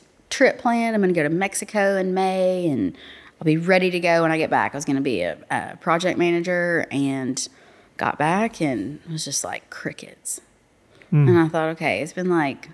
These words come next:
Speaker 1: phone tag, trying to get back in touch with these people."
Speaker 2: Yikes.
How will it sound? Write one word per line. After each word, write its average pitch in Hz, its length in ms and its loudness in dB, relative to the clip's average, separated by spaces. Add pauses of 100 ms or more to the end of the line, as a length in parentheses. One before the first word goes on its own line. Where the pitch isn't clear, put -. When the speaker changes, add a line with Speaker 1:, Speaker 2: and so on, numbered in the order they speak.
(120)
Speaker 1:
phone 175 280 4
tag, 156 380 -2 (240)
trying 151 200 2
to 160 40 6
get 160 140 -2
back 160 160 -2
in - 60 -18
touch 147 200 -8
with 135 100 -10
these 131 160 -8
people." 131 400 -6 (240)
Speaker 2:
Yikes. 139 440 -6